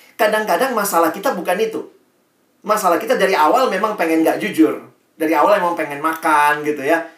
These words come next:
Terus nanti pura-pura sosok Kristen gitu. Jadi bagi saya, mem-, tetapkan hati dulu. Dan ketika engkau berserah kepada ketetapan yang benar, Roh Kudus akan pimpin. Saya yakin itu. Dan ini yang kita lihat.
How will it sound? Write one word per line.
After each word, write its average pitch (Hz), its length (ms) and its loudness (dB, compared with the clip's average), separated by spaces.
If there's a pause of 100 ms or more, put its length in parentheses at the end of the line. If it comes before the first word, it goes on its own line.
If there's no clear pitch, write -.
(220)
Terus 160 160 -10
nanti 160 240 -6
pura-pura - 560 -4
sosok - 320 -8
Kristen 165 480 -2
gitu. 143 160 -6
Jadi 202 240 -6
bagi 220 240 -2
saya, 247 240 -4
mem-, 226 320 -8
tetapkan 269 480 -2
hati 220 400 -2
dulu. - 320 2 (640)
Dan 180 240 -2
ketika 226 400 -4
engkau 180 320 0
berserah 196 400 0
kepada 165 320 -2
ketetapan 156 640 -4
yang 143 80 -8
benar, 180 320 -2
Roh 240 160 -6
Kudus 320 320 -4
akan 254 240 -6
pimpin. 196 400 -6
Saya 226 320 -6
yakin 196 320 -8
itu. - 80 -16 (240)
Dan 214 160 0
ini 254 240 -8
yang - 80 -12
kita 196 160 -4
lihat. 196 320 -4